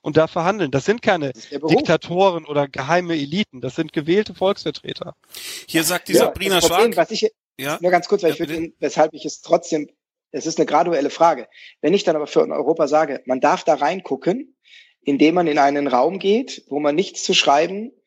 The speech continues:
Speaker 2: nichts zu fotografieren,
Speaker 3: Mhm.
Speaker 2: mitnehmen darf. Man kriegt dann sechzigtausend Seiten vorgelegt und hat fünfundvierzig
Speaker 3: Ja,
Speaker 2: Sekunden
Speaker 3: ja.
Speaker 2: Zeit bei Gegenlicht.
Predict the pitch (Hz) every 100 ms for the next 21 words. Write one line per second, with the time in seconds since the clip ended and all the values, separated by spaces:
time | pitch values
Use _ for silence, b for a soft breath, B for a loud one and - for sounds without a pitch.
0 | _ _ - 190 - - 170 180 170 143
1 | - 143 185 220 269 127 _ _ 170 190
2 | 180 175 170 151 156 247 - - b b
3 | b 139 127 175 170 147 170 180 185 -
4 | 156 156 147 156 190 170 - 139 135 170
5 | 175 - 156 156 156 190 214 - 196 185
6 | 170 160 160 104 - 135 208 - b b
7 | b _ - 151 165 214 165 180 233 -
8 | -